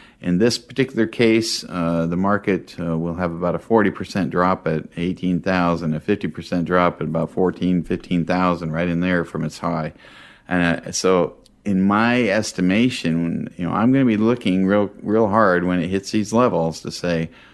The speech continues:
"Where do I think the market is kinda close to what I consider, uh, historical low, uh, based on, uh, again, other crashes?"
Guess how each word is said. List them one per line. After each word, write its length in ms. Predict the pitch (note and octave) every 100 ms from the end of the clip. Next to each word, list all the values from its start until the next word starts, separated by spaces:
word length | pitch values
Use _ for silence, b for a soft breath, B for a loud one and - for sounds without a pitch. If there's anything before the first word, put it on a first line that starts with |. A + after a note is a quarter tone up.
| B -
"Where 260 | G2 D3
do 120 | E3+
I 120 | C#3+ A#2+
think 260 | - A#2
the 100 | -
market 560 | G2 G#2 A2 A2 F#2 -
is 380 | - E2 D2+ - _ -
kinda 360 | - A#2+ B2
close 400 | A2 A2+ G2+ -
to 240 | - F#2 E2+
what 220 | F2 F2+
I 320 | F2+ F#2+ G2 - -
consider, 880 | F#2 E2+ - F#2 F2 E2 E2 E2 - b b b b -
uh, 260 | D#2+ D#2+
historical 1000 | D#2 F2 E2 - G2+ G2 F#2 F#2+ E2 D#2
low, 720 | E2 F#2+ G2+ G2 G2 G2 G2 -
uh, 200 | E2 D#2+
based 340 | D#2+ F2+ F2+ -
on, 420 | E2+ D#2+ D#2+ D2+ -
uh, 180 | D#2 -
again, 320 | - E2+ D#2+
other 280 | - F#2 F#2+
crashes?" 720 | - - F2+ G#2+ - A2+ A2+